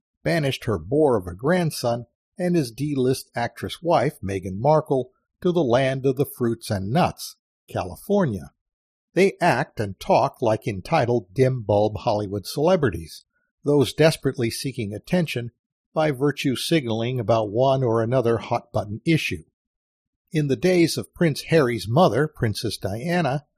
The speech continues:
the great causes were unexploded landmines and aids. Her virtue signaling on these and other issues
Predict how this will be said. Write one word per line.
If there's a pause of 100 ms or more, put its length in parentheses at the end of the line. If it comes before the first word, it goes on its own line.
(260)
the
great
causes
were
unexploded
landmines (220)
and
aids. (460)
Her
virtue
signaling
on
these
and
other
issues